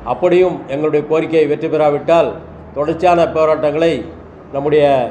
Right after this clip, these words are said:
தமிழ்நாடு பழங்குடி மக்கள் சங்கத்தினுடைய மாவட்ட செயலர் அருமை தோழர் நாகராஜ் அவருடைய தலைமையிலும் இந்திய கம்யூனிஸ்ட் கட்சியுடைய மாவட்ட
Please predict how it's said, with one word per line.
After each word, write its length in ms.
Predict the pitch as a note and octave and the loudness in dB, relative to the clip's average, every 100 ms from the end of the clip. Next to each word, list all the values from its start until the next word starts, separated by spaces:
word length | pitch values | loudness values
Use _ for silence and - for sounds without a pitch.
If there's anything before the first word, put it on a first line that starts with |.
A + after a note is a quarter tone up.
| - - - - - | -8 -16 -20 -16 -8
தமிழ்நாடு 340 | C#3+ E3+ E3 | 0 2 2
பழங்குடி 340 | D#3+ D#3 D#3 | 0 0 0
மக்கள் 340 | D3+ C#3+ D3 C#3+ | -2 -2 -4 -4
சங்கத்தினுடைய 760 | D3 C#3+ C#3 - C#3+ C#3 C3+ C3+ B2 G#2 - - - - - - - - - - | -2 0 -2 -6 -8 -6 -2 0 -2 -6 -14 -18 -20 -20 -20 -20 -20 -20 -18 -4
மாவட்ட 320 | C#3+ D#3+ D#3+ | 0 2 0
செயலர் 380 | D#3 D3+ D3 C#3 | -2 2 2 2
அருமை 300 | C#3 D#3 D#3 | -2 0 0
தோழர் 340 | D3 C#3+ C3+ | 2 2 0
நாகராஜ் 460 | B2+ D3 D3+ D3+ C#3+ | -2 -2 0 0 0
அவருடைய 280 | C#3+ C#3 C3+ | -2 -2 -4
தலைமையிலும் 460 | C#3 C#3 C#3 D#3 C3 - - - - - | -4 -4 -2 -4 -6 -12 -20 -20 -20 -10
இந்திய 220 | D3 E3+ | 0 0
கம்யூனிஸ்ட் 360 | D#3+ D#3 D3+ - | 2 -2 -4 -6
கட்சியுடைய 380 | D3+ D3 C#3+ C#3 B2 G#2+ - - - - | -6 -2 0 0 0 -4 -12 -20 -18 -4
மாவட்ட 340 | C3 D3+ D3+ | 2 2 2